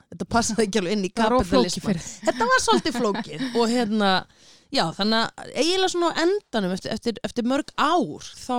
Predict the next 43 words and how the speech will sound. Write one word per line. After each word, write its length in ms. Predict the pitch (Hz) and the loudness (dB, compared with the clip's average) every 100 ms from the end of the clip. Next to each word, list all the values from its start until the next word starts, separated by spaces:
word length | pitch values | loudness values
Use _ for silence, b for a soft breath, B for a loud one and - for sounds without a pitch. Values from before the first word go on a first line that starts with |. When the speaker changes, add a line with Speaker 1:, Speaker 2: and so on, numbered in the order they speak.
| 233 | -2
Speaker 1:
sko, 400 | - - 220 208 202 196 - _ _ _ _ _ _ - | -6 -6 -4 -2 0 -2 -6 _ _ _ _ _ _ -2
þá 20 | |
ákváðum 560 | 269 311 - 302 269 233 | 0 0 -2 -2 0 0
við 120 | 233 | -2
bara, 260 | 233 220 208 | -2 -4 -2
þá 100 | 262 | 0
vorum 260 | 269 254 220 | 0 0 0
við 100 | - | -2
orðnar 300 | 294 269 220 | -2 -4 -6
líka 180 | 175 - | -6 -12
færri, 560 | - 277 302 285 285 | -6 -2 -2 -4 -4
við 140 | 202 196 | -2 0
höfðum 240 | 208 208 | 0 0
verið, 300 | 185 196 202 | -4 -4 -4
þið 100 | 180 | -6
vitið, 200 | 160 139 | -6 -10
tuttugu, 720 | - 180 170 - - 160 160 151 | -4 -2 -2 -4 -4 -2 0 -2
tuttugu 380 | - 180 - 147 | -2 -4 -2 -8
og 80 | - | -8
fimm, 460 | - 160 160 156 | -4 -2 -2 -4
skiljið, 300 | 151 - 139 | -6 -10 -12
það 80 | 147 | -14
er 20 | |
ekki 160 | - 170 | -14 -10
hægt 380 | 185 - _ 170 | -10 -10 _ -10
að 80 | - _ _ _ _ _ | -10 _ _ _ _ _
heldur 260 | 196 - 170 | -12 -12 -4
bóka 380 | 196 214 - 180 | 0 0 0 -6
hljómsveit 480 | 190 202 - 175 175 | -4 -4 -4 -4 -4
og 100 | 165 | -4
veist 280 | 180 233 | -6 -8
ekki 180 | 202 185 | -8 -8
Speaker 2:
Mhm. 140 | 185 175 | -6 -6
Speaker 1:
hvað 120 | 190 | -4
margir 360 | 190 190 180 | -4 -6 -12
koma 580 | - 196 214 226 202 180 170 165 | -6 -2 0 0 -2 -4 -4 -4
og 160 | 165 | -6
svona. 240 | 185 202 208 b b b b b 220 | -4 -6 -6 b b b b b -4
Þannig 200 | 214 202 | 0 2
að, 340 | 202 - - | 2 0 -6
hérna, 380 | 208 208 202 202 | -6 -6 -6 -4
við 100 | 202 | -4
endum 400 | 262 330 220 | -4 -2 -2